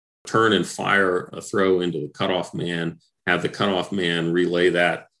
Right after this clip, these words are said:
and cut the runner down is a teamwork elemental to that act is so similar to all the things that have to happen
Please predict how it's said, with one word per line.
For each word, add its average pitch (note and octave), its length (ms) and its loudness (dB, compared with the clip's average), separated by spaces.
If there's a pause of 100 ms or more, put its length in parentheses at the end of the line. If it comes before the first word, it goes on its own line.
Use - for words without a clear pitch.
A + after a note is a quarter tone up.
(120)
and D#2+ 180 -8
cut - 220 -6
the F#2 80 2
runner F2 300 2
down F2 580 0 (240)
is - 560 0
a - 60 -4
teamwork B2+ 760 2 (460)
elemental G2 840 0
to - 100 -2
that F#2+ 300 -2
act E2+ 460 -4 (120)
is - 220 -4
so A2 180 2
similar F#2 520 0
to - 120 -10
all F#2+ 220 -2
the F#2 80 0
things F#2 300 -2
that E2 100 -6
have F2+ 240 -4
to E2 80 -12
happen E2 580 -4